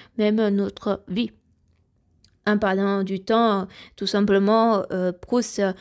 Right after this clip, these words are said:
l'identifiait un peu comme une structure de la conscience de l'individu.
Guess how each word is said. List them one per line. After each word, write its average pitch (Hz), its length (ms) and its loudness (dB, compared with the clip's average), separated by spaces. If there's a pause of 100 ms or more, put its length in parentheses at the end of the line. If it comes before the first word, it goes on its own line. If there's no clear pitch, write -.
(180)
l'identifiait 196 600 -2
un 208 140 0
peu 226 160 2
comme 202 240 0
une 196 160 0
structure 226 420 -4
de 220 140 0
la 202 100 2
conscience 208 500 -2
de 214 60 0
l'individu. 226 540 0